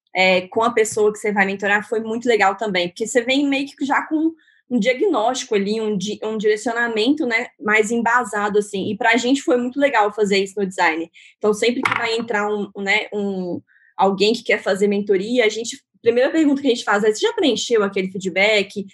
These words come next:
Você já entendeu onde você quer chegar e aonde,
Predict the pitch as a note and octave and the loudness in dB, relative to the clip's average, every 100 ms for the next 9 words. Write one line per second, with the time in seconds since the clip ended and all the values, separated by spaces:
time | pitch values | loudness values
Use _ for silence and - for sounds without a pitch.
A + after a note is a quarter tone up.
0 | _ - G#3+ B3+ D4 C#4+ C4+ G3 G#3 A3+ | _ -2 2 4 2 2 0 2 2 2
1 | G#3+ G#3+ G#3 F#3+ G#3 G#3 F3 - G3+ G#3 | 0 -2 -4 -2 -2 -2 -6 0 0 0
2 | G#3 E3 F#3 A3 G3+ F#3+ F#3 G3 G3+ F#3+ | -2 0 2 4 2 2 -2 -2 -6 -8